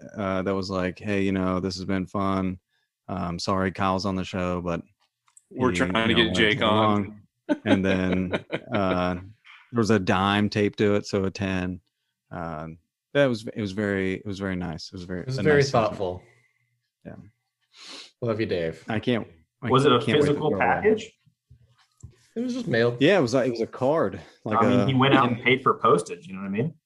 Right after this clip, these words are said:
Speaker 1: Yeah, yeah, he did. And
Speaker 2: Wasn't
Speaker 1: for
Speaker 2: that
Speaker 1: some
Speaker 2: my
Speaker 1: reason,
Speaker 2: stamp?
Speaker 1: the front of the card
Speaker 3: Stole the
Speaker 1: said,
Speaker 3: stamp.
Speaker 1: the, the front of the card said, "For your sympathy." And I was like, "What the fuck am I about to open?"
Speaker 3: <laughs>
Speaker 1: I was like, "Is someone dead?"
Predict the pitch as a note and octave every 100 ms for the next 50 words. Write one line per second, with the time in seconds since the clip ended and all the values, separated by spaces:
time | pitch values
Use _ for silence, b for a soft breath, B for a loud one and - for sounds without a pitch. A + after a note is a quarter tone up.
0 | _ _ _ - A#2+ A2 F2 - B2+ C3+
1 | A#2+ C3 C#3+ G2+ G2+ A2+ A2 A#2 A#2 A#2+
2 | A#2 A#2+ B2 G#2 - A#2 G#2 - - -
3 | - _ _ _ _ _ - B2+ G#2+ -
4 | C3+ C3+ B2 A2+ G#2+ G#2+ G#2+ B2 A2 G#2+
5 | - - - - - B B B _ _
6 | _ _ C#3 C#3 C3+ B2+ C#3+ C#3+ C3 A2+
7 | A#2 G#2+ - A2+ G#2 - _ _ _ _
8 | E3 F3+ _ _ A#2+ A#2 A2+ G2+ A#2+ G#2
9 | - G2 F#2 - G#2+ G2 G2+ F2+ - -
10 | - - B2 F#3+ - F3 C3 - F#3+ A2+
11 | C#3 - G2+ - - - - - - E3
12 | - D#3+ B2 A2+ A#2 - D#3+ B2+ A2 C3+
13 | F#3+